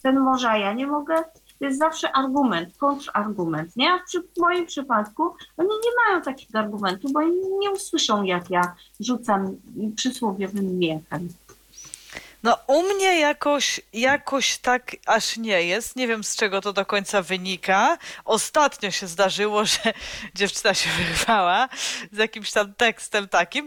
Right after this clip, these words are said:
Speaker 2: ale to już od razu została, znaczy najpierw się sama zdyscyplinowała, a potem koleżanka ją zdyscyplinowała. <laughs> Więc ja nawet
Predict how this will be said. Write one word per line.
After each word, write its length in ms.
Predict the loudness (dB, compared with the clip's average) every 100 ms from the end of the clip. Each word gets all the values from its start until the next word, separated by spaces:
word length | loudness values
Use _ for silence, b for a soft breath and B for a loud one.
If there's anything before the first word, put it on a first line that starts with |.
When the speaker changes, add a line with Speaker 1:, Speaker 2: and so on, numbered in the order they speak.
| 2
Speaker 2:
ale 240 | 2 2
to 120 | 0 -2
już 260 | -2 -4
od 140 | -4 0
razu 260 | 0 -2
została, 540 | -10 -6 2 4 4 2 B
znaczy 260 | B -2 0
najpierw 340 | 0 0 -2
się 120 | -2 0
sama 280 | 0 0
zdyscyplinowała, 960 | -2 -6 -8 -10 -6 -2 2 4 4 4
a 100 | 0
potem 360 | -2 0 0 2
koleżanka 640 | 2 2 2 0 0 -2
ją 100 | -2
zdyscyplinowała. 1040 | -6 -6 -4 -4 -4 -4 -2 2 2 2 0
<laughs> 0 |
Więc 520 | -2 -2 -18 -20 -10
ja 80 | -10 -10 -8 B B -2 -4 -6 B
nawet 480 | -2 0 2 -2 -6